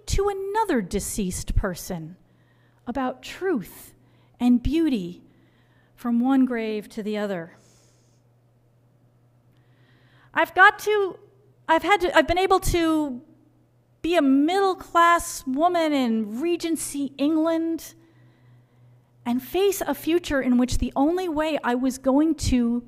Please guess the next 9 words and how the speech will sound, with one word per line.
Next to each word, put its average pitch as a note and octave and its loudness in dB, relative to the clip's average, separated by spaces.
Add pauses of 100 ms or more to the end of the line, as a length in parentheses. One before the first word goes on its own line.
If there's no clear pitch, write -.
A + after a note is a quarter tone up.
have D4 -6
what B3 -2
I A3 -2
needed G#3+ 0
to - -4
live G3+ -6 (960)
that G#3+ 0
was G#3 0
acceptable C4+ -2